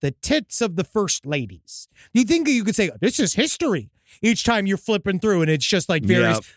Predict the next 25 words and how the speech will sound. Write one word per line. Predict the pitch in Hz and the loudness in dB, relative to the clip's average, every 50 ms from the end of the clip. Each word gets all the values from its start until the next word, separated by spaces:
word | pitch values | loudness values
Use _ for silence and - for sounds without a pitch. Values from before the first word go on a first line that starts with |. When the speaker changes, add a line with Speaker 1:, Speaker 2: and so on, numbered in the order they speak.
| _ _ | _ _
Speaker 1:
drawings | 143 143 147 208 233 254 269 285 294 285 277 233 | -6 -2 0 2 2 4 4 2 2 0 0 0
of | 220 208 147 | -2 -2 -2
what | 175 214 208 - _ | -2 -4 -4 -4 _
you'd | - 175 185 196 160 135 | -4 -2 -2 0 -2 -2
think | - - - - - 370 359 - 127 - _ - - - - _ _ _ _ | -8 -12 -12 -2 0 2 2 2 -2 -6 _ -14 -14 -14 -18 _ _ _ _
the | 196 180 | -2 -2
breasts | 147 131 - 185 226 240 240 - - - - - - - - - | -2 0 0 2 2 2 2 0 -2 -4 -4 -4 -6 -8 -6 -6
of | 185 160 | -6 -4
the | 160 | -4
first | - - _ 226 214 196 - - - | -6 -4 _ -2 0 0 -2 -2 -2
lady | 185 190 185 160 165 160 151 | 0 0 0 0 0 0 0
would | 143 151 143 156 | 0 0 2 2
look | 180 170 - | 0 0 0
like. | 151 113 95 - 95 | -4 -8 -8 -6 -2
Speaker 2:
Young | 95 107 110 110 117 117 117 | 0 0 2 2 2 4 4
Nancy | 120 120 123 127 127 127 127 - - 131 127 | 4 4 2 2 0 0 -2 -4 -4 -2 -2
Reagan. | 123 123 117 110 107 104 98 98 95 90 82 110 | -2 -2 0 0 -2 -2 -2 -4 -6 -6 -6 -4
Speaker 1:
Yeah, | 147 151 | -2 -2
she's | 147 - 156 165 170 165 | 0 0 0 -2 0 0
the | 170 175 | 0 0
only | 190 190 185 190 196 | 2 2 2 2 4
Speaker 2:
She | 190 190 185 | 4 4 6
Speaker 1:
one. | 190 226 | 6 4
Speaker 2:
was | 262 254 175 151 | 2 0 0 -2
hot. | 151 156 160 135 107 95 | -2 -2 0 -2 -2 -4